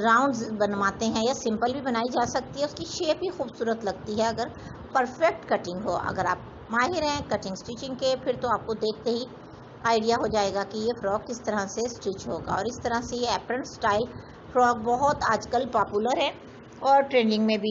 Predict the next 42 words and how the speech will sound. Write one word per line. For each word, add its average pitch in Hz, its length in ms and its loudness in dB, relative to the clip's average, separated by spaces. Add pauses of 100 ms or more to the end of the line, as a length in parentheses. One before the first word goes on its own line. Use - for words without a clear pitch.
(100)
है। 226 120 4
ज़्यादातर 233 380 6
double 226 260 4
frock 220 300 4
बनाए 190 300 0
जा 220 140 4
रहे 220 140 6
हैं 233 60 4
मौसम 220 360 2
की 220 100 0
चेंजिंग 220 440 -2
के 254 120 6
बाइस 240 360 4
भी, 294 140 2 (560)
क्योंकि 285 180 0
जब 302 100 4
मौसम 285 300 -2
change 269 320 0
होता 269 220 0
है 262 140 4
तो 262 120 2
double 220 320 2
frock 220 300 0
पहना 208 300 0
जा 202 180 0
सकता 190 340 -4
है, 190 160 0 (300)
लेकिन 208 420 0
जब 180 140 -4
मौसम 180 400 -6 (420)
गर्म 247 420 6
हो 240 340 4
तो 233 280 2
single 185 440 -2
frock 185 360 0
पहना 202 340 -2
जा 165 160 -8
सकता - 360 -8
है। 226 140 0 (100)
ये 202 240 -2 (440)
बहुत 269 240 2
अच्छी 262 400 -2